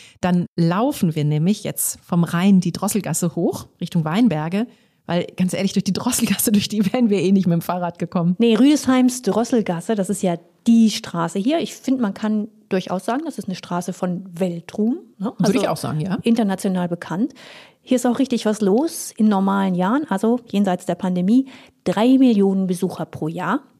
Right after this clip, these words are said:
Speaker 2: Ist auch wirklich hübsch. Kopfsteinpflaster, Fachwerk, ein Weinlokal neben dem anderen, aber eben nicht leer.
Speaker 1: Komm, dann lass uns doch mal einfach schnell <laughs> durchgehen und am Ende dann bei den Weinbergen, wenn wir da angekommen sind, dann steigen wir in die Seilbahn.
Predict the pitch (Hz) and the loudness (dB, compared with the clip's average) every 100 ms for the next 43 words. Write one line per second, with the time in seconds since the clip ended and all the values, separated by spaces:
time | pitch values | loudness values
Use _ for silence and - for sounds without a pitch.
0 | - 277 - 254 233 233 202 392 - - | -6 -6 -4 0 0 0 -2 -2 -4 -8
1 | - 285 - 262 254 - 240 - 233 233 | -4 -4 0 2 2 0 -6 -4 -4 -4
2 | - 262 - 233 226 226 - - - - | -8 -8 -2 0 0 -2 -14 -20 -10 0
3 | 269 262 208 240 262 240 240 233 226 220 | 4 4 4 4 6 4 0 0 2 4
4 | 214 208 190 196 185 208 262 339 - 196 | 4 2 0 -2 0 0 0 -2 -8 -4
5 | 233 277 277 214 233 311 - _ _ _ | -2 -4 -2 0 0 -2 -8 _ _ _
6 | - 233 - 196 165 - - 185 180 170 | 0 0 2 2 0 -6 -6 -2 0 0
7 | 220 262 240 214 190 185 - 226 - 202 | 0 0 2 4 4 2 -2 -2 2 4
8 | 202 - 269 - - 214 320 - - _ | 4 0 -2 -2 -2 0 0 -6 -20 _
9 | _ _ - 208 202 - - _ _ - | _ _ 2 4 2 -4 -10 _ _ -4
10 | 185 - 311 285 226 202 175 175 147 254 | -2 0 0 2 2 2 2 2 2 0
11 | 254 247 202 180 156 240 269 - 233 240 | 0 2 2 2 0 0 0 0 0 0
12 | 240 175 175 - 233 330 302 233 190 175 | 0 0 0 -2 -2 -2 0 2 2 0
13 | 202 185 131 147 | -2 -2 -2 0